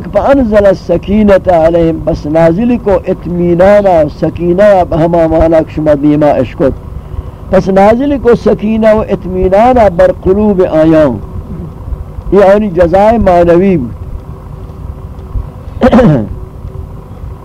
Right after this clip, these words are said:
و اصابهم فتحا قریبا، و آیان انعام داد، جائزے داد آیانا، یا فتح نزدیک، نزدیکی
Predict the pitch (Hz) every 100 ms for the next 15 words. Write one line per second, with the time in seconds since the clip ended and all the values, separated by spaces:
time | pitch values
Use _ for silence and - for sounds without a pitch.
0 | - - - - - - - - - -
1 | - - - - - - 175 190 175 202
2 | 202 196 190 180 185 170 180 165 156 190
3 | 180 - 165 165 143 151 143 143 123 -
4 | 80 - - - - - - - - -
5 | - - - - 160 185 202 233 262 302
6 | 302 247 - 233 226 196 247 277 277 208
7 | 196 143 - - - 175 196 208 226 220
8 | 320 294 254 220 196 196 196 196 190 190
9 | 185 165 170 156 180 196 151 185 214 175
10 | 165 131 165 175 151 147 143 123 143 139
11 | 190